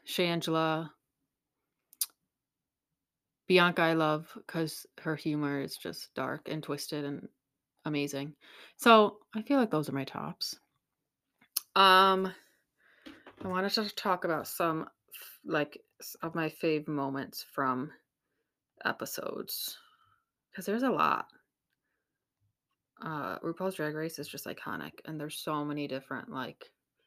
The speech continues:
iconic moments. Um, actually, I think I have a funny story that I guess I can share. So for my twenty-first birthday,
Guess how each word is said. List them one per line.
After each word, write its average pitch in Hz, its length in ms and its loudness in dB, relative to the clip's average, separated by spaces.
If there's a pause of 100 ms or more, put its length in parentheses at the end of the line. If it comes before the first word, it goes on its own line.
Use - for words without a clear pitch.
(220)
iconic 131 640 -10
moments. - 640 -10 (720)
Um, 151 560 -2 (1800)
actually, 196 440 4
I 165 200 -2
think 185 320 -6
I 175 80 0
have 175 120 0
a 165 40 -10
funny 156 240 -2
story 151 480 -8
that 175 80 -8
I 160 80 -8
guess 165 220 -12
I 196 60 -6
can - 160 -6
share. - 420 -10 (580)
So 185 240 -4
for 185 180 0
my 185 160 0
twenty-first 208 800 -2
birthday, 165 640 -2